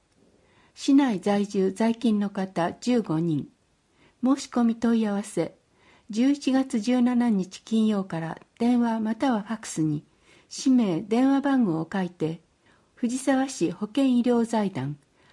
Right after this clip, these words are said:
八八の七三一一、ファックス八六の六零六五へ。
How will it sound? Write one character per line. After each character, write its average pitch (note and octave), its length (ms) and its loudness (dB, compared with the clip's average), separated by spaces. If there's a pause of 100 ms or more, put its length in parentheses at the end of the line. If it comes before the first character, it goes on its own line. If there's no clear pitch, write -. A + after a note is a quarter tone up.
八 B3 300 -4
八 C4 340 -4
の D#3+ 240 0
七 A3+ 280 0
三 A#3 320 -2
一 F#3 320 -4
一、 - 360 -10 (580)
フ A#3+ 80 -6
ァ A#3+ 40 -6
ッ - 0 -
ク - 140 -14
ス - 280 -8 (180)
八 A3+ 280 -2
六 C4 300 0
の D#3 200 0
六 F#3+ 280 -2
零 A#3+ 240 0
六 D#3+ 300 -2
五 F#3 260 0
へ。 - 160 -14